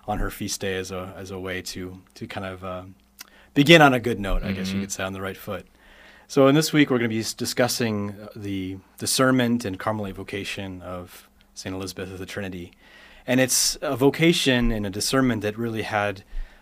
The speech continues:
Speaker 1: um, a nascency. You know, it, it began very early on in her life.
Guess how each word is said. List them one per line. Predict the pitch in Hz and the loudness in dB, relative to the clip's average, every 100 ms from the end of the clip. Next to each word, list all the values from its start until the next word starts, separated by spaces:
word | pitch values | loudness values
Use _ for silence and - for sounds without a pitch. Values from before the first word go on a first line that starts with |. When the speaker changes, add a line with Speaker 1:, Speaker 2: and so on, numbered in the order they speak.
| _ | _
Speaker 1:
um, | 101 95 92 92 90 _ _ _ - | -6 -4 -6 -10 -14 _ _ _ -20
a | - 85 90 92 | -14 -12 -8 -6
nascency. | 107 104 110 - - 98 92 | -2 0 0 -2 -4 -4 -4
You | |
know, | 98 98 | -4 -6
it, | 104 104 | -6 -8
it | 104 | -8
began | 104 117 113 113 | -8 -4 -2 -2
very | 104 98 98 | -2 -2 -2
early | 98 95 92 | -4 -6 -4
on | 95 98 87 82 | -2 -2 -4 -12
in | 98 | -14
her | - | -12
life. | 87 87 85 - | -10 -10 -12 -18